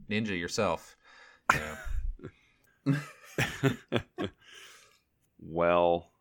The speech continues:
Speaker 2: I think we all know where this goes for me. It would be constantly trying to make incredibly bad jokes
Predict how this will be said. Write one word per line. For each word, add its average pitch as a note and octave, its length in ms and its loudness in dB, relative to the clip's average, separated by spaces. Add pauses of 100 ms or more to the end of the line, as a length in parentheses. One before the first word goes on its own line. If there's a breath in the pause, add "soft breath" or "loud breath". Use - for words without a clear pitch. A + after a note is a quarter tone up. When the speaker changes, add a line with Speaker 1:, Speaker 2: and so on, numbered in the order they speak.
(600)
Speaker 2:
I - 40 -20
think E2+ 180 -6
we F2+ 80 4
all F2 260 0
know F2+ 340 0
where F#2+ 140 4
this F#2+ 160 -2
goes F#2+ 220 4
for F#2+ 120 -6
me. F#2 440 0
It F2 120 -2
would F2+ 180 -6
be F2+ 320 -2 (280)
constantly F#2+ 500 -4
trying F#2 280 -2
to F#2 40 -6
make F2 220 -4
incredibly F2+ 640 2
bad E2+ 320 0
jokes F2 680 -2